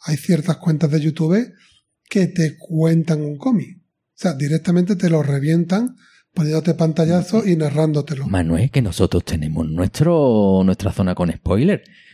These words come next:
Speaker 1: Sí,
Speaker 2: Que hay
Speaker 1: pero
Speaker 2: gente
Speaker 1: no es
Speaker 2: que
Speaker 1: lo
Speaker 2: le dice
Speaker 1: mismo.
Speaker 2: que le contamos el cómic que les gusta.
Speaker 1: Sí, pero es diferente porque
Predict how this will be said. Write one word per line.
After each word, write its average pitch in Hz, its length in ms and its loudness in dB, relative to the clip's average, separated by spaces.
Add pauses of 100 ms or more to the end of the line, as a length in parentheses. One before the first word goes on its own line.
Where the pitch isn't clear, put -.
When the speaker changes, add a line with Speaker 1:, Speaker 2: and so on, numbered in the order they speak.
(140)
Speaker 1:
Sí, 165 460 -2
Speaker 2:
Que 101 80 -2
hay 82 80 0
Speaker 1:
pero 95 80 0
Speaker 2:
gente 87 160 0
Speaker 1:
no - 40 0
es - 20 0
Speaker 2:
que - 20 0
Speaker 1:
lo 185 80 0
Speaker 2:
le 202 40 0
dice 175 160 0
Speaker 1:
mismo. 110 40 -2
Speaker 2:
que 113 80 -2
le 127 80 0
contamos 135 460 0
el 92 140 -2
cómic 104 300 -2
que 92 80 -2
les 85 160 -2
gusta. 190 400 -2
Speaker 1:
Sí, 156 140 0
pero 156 260 -6
es 156 160 -4
diferente 175 540 -4
porque 139 380 -12